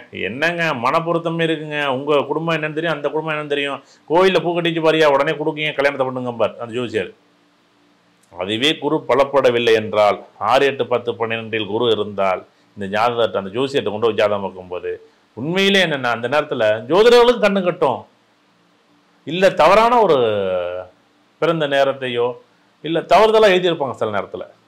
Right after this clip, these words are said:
ஆ. ஒரு பத்து நிமிஷம், அஞ்சு நிமிஷம், மூணு நிமிஷம், நாலு நிமிஷம் மே-, இறங்கி கொஞ்சம் நல்லா இல்ல அப்படின்னா,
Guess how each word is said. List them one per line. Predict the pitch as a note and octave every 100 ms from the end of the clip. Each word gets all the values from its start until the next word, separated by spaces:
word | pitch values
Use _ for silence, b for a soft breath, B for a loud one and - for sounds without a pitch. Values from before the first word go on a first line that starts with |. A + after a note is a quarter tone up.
| -
ஆ. | E2 G2+ _ _ _ _ _ _ _ -
ஒரு | C#3+
பத்து | C#3 C#3 C#3+
நிமிஷம், | C#3 D#3
அஞ்சு | C3+ C3+
நிமிஷம், | C3+ D3+
மூணு | C3+ C3
நிமிஷம், | B2 D3
நாலு | C3 B2+
நிமிஷம் | C3+ C#3+ B2+
மே-, | A#2 A#2 A#2+
இறங்கி | C3 C3 C3 B2+
கொஞ்சம் | C3+ B2 A#2
நல்லா | A#2+ C3 C#3+
இல்ல | C3 A#2+
அப்படின்னா, | A#2 A2+ A#2 B2 G#2+ A#2+